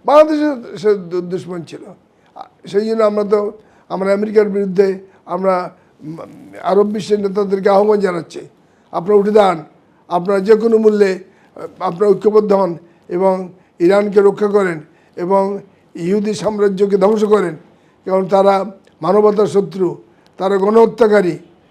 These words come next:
তারা শিশু হত্যাকারী, তারা জননী হত্যাকারী, তারা মহিলা হত্যাকারী,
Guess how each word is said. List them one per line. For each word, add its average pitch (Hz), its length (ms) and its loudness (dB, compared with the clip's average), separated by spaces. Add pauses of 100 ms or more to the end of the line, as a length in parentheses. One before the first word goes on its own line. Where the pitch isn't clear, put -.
(180)
তারা 185 160 -2
শিশু 220 320 -2
হত্যাকারী, 208 540 2 (480)
তারা 185 460 0 (340)
জননী 220 360 2
হত্যাকারী, 214 580 4 (420)
তারা 196 140 -2
মহিলা 233 340 6
হত্যাকারী, 214 520 2